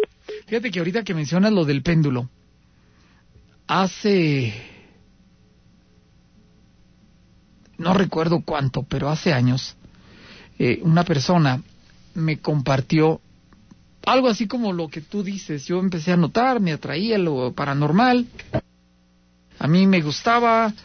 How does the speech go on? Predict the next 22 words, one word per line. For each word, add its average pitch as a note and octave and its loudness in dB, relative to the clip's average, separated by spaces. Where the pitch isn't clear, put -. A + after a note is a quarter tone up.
y - -8
yo F3 2
empecé G3+ 0
a F#3+ 2
notar F#3 0
que, E3+ 2
que D#3+ -2
podía G3+ 2
y C#3+ -10
que D#3 -4
me C#3+ 0
sucedía. G3+ 2
Y D3+ 2
básicamente E3+ 2
yo, D#3+ 2
pues D#3 0
me, E3 2
me F3+ 4
sentí F#3 0
muy A#3+ 4
atraída F3 -2
por, A#2+ -12